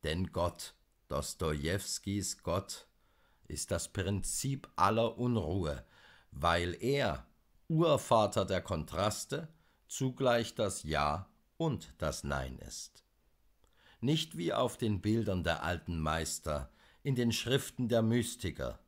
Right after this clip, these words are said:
ist er die sanfte Schwebe über den Wolken, selig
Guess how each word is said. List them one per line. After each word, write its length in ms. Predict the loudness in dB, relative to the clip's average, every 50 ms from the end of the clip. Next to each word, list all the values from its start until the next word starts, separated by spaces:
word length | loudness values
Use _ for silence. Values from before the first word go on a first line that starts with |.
| _ _ _ -20 -20 -20 -8 -2
ist 340 | -2 -2 0 -2 -4 -2 0
er 340 | 2 4 4 4 2 0 -4 -12 -18 _ -2
die 100 | 0 0
sanfte 600 | 2 2 2 2 2 2 2 0 0 -2 0 0
Schwebe 460 | 0 -2 -2 -2 0 0 0 0 -2 -2
über 300 | -2 -2 -2 -2 -2 -2
den 300 | -2 -4 -4 -4 -4 -2
Wolken, 540 | -2 0 0 -2 -2 -4 -2 -2 -2 -2 -4 -10 -20 -20 _ _
selig 720 | -10 -8 -4 0 0 2 2 2 2 0 0 -2 -4 -6 -10